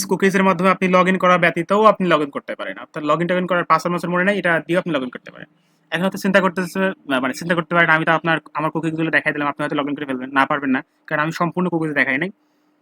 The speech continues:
আহ, আপনি এভাবে করতে পারেন log in, ঠিক আছে? So এটা হচ্ছে কুকিজ, যে আমরা যখন log in করি তখন একটা ইনফরমেশন হচ্ছে আমাদের কম্পিউটারে সেভ করা থাকে, ওইটা Facebook-এর নিজের সার্ভারেও সেভ করা থাকে। তখন Facebook চেক করে দেখে যে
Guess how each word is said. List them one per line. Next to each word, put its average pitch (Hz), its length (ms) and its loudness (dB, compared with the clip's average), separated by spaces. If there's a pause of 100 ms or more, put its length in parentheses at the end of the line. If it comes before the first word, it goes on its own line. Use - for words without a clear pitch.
(360)
আহ, 127 200 -6
আপনি - 200 -4
এভাবে 175 200 0
করতে 147 200 -6
পারেন 135 220 -4
log 127 140 -4
in, 180 40 -14 (280)
ঠিক 170 180 -8
আছে? - 120 -12 (1500)
So 196 100 -2 (280)
এটা 180 140 0
হচ্ছে 185 220 -4
কুকিজ, 196 260 -2 (100)
যে 202 60 2 (140)
আমরা 170 220 0
যখন 180 220 -2
log 170 160 0
in 202 100 -2
করি 220 100 0 (100)
তখন 190 200 0
একটা 185 180 -2
ইনফরমেশন 175 440 -4
হচ্ছে 220 220 -4
আমাদের 175 280 0
কম্পিউটারে 175 360 -2
সেভ 180 160 -4
করা 185 180 0
থাকে, 226 120 -4 (100)
ওইটা 185 160 4 (140)
Facebook-এর 180 460 0
নিজের 170 220 0
সার্ভারেও 175 400 2
সেভ 151 160 -4
করা 127 160 0
থাকে। 147 140 -8 (760)
তখন 180 180 0 (180)
Facebook 180 340 -4
চেক 190 160 -2
করে 196 160 0
দেখে 175 200 0
যে 175 40 -4